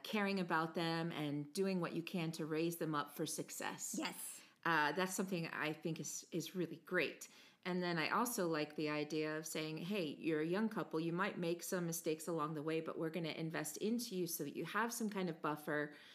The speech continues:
Speaker 1: so that, you know, you're not starting off with your feet in a hole."
Speaker 2: Yeah.
Speaker 1: You know, I like that. I think that's really cool.
Speaker 2: Well, and I mean, even some of the Stag and Doe parties, it was looking like,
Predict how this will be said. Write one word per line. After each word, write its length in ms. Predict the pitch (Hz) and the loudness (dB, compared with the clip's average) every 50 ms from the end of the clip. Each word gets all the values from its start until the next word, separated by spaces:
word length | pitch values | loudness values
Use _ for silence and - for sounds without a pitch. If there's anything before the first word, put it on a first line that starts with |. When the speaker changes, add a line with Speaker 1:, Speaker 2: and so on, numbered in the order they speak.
| - - - - | -20 -20 -20 -14
Speaker 1:
so 320 | - - - - 180 170 175 | -10 -4 0 2 2 4 4
that, 340 | 170 165 156 156 156 143 - - - - - _ _ _ _ _ - | 2 2 2 2 0 0 -2 -6 -12 -20 -20 _ _ _ _ _ 0
you 100 | 185 185 | 2 2
know, 240 | 180 165 165 165 165 | 4 4 2 2 2
you're 140 | - 196 185 | 2 2 2
not 220 | 180 185 170 - - | 4 4 2 2 0
starting 480 | - - - 185 170 175 170 165 160 | -2 -2 2 4 4 4 4 4 4
off 280 | 165 165 151 151 - - | 6 4 4 4 2 -2
with 140 | 175 - - | -4 -2 0
your 100 | 160 156 | 0 0
feet 260 | 156 - 180 156 - | 0 0 0 0 0
in 60 | - | 0
a 60 | 151 143 | -2 -2
hole." 280 | 147 127 107 - - - - _ _ - | 0 -2 -2 -2 -6 -14 -18 _ _ 2
Speaker 2:
Yeah. 100 | 302 330 370 320 - - - - - _ _ | 2 4 4 4 2 0 -4 -10 -16 _ _
Speaker 1:
You 80 | - 196 | 0 2
know, 120 | 202 208 | 4 4
I 100 | 190 233 | 4 4
like 300 | 254 269 311 349 330 - | 4 4 4 4 2 0
that. 240 | - 131 110 - - - | -2 -2 -2 -2 -4 -4
I 40 | - | -4
think 180 | 196 240 269 262 | -2 0 0 2
that's 240 | 247 233 233 - | 2 0 0 2
really 160 | 240 220 214 214 | 2 2 2 2
cool. 360 | 214 - 233 180 131 - - - - - - - - - | 2 2 0 0 0 -2 -6 -12 -20 -20 -20 -20 -10 0
Speaker 2:
Well, 280 | - 403 415 440 381 - - - | 4 6 6 6 4 2 2 0
and 160 | 359 339 339 339 - - | 2 2 0 0 0 0
I 100 | 349 349 | 2 4
mean, 220 | 359 359 349 330 - - | 4 4 4 2 4 4
even 600 | 370 381 392 415 381 349 330 311 294 277 269 - - - | 4 4 4 4 4 6 6 6 6 6 4 0 -4 -6
some 260 | - - 370 370 392 | 0 2 4 4 4
of 100 | 440 440 - | 4 4 4
the 60 | 320 | 2
Stag 380 | 294 - - - 269 262 269 269 | 2 2 2 4 4 4 6 6
and 120 | 269 247 | 6 6
Doe 140 | 233 254 262 | 6 6 4
parties, 440 | 254 254 - 269 240 233 220 220 - | 2 2 2 2 4 4 4 2 2
it 100 | - 214 | 2 2
was 160 | 226 220 - | 2 2 2
looking 320 | 226 226 226 - 254 226 214 | 2 2 2 2 2 2 4
like, 340 | 196 - - - - - | 4 2 2 0 -2 -6